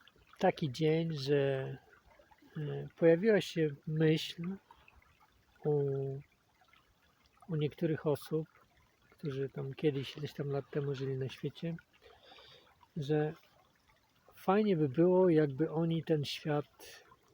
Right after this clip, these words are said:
mm, ułożyli po swojemu. Że ten świat im nie odpowiada takim, jakim jest,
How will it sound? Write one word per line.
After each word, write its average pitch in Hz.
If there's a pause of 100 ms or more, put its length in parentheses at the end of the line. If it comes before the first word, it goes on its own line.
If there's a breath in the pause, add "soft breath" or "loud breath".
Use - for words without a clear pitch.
(160)
mm, 143 (240)
ułożyli 151
po 151
swojemu. 135 (2250 soft breath)
Że 135 (320)
ten 190
świat -
im 165
nie 170
odpowiada 156
takim, 143
jakim 135
jest, 135